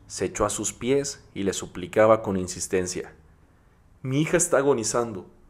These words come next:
Ven a imponerle las manos para que se cure y viva". Jesús se fue con él, y mucha gente lo seguía y lo apretujaba. Entre la gente había una mujer que padecía flujo de sangre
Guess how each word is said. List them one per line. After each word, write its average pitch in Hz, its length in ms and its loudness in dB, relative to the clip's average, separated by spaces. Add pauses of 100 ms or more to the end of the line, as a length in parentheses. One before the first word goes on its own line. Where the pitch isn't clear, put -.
(280)
Ven 120 180 -6
a 151 40 2
imponerle 131 540 0
las 113 200 0
manos 120 500 -4
para 101 300 0
que 104 100 -8
se 101 180 -6
cure 120 240 -4
y 104 60 -6
viva". 98 380 -8 (1200)
Jesús 95 300 -2
se 147 80 2
fue - 180 2
con 104 160 2
él, 147 240 0 (380)
y 104 80 -6
mucha 151 260 -2
gente 160 320 -2
lo 117 140 0
seguía 139 600 -2
y 104 60 -4
lo 101 120 0
apretujaba. 95 680 -2 (960)
Entre 95 340 -6
la 87 140 -2
gente 120 540 -2
había 98 220 -2
una 131 160 0
mujer 143 400 0
que - 80 -4
padecía 110 480 2
flujo 120 380 0
de 98 100 4
sangre 113 480 0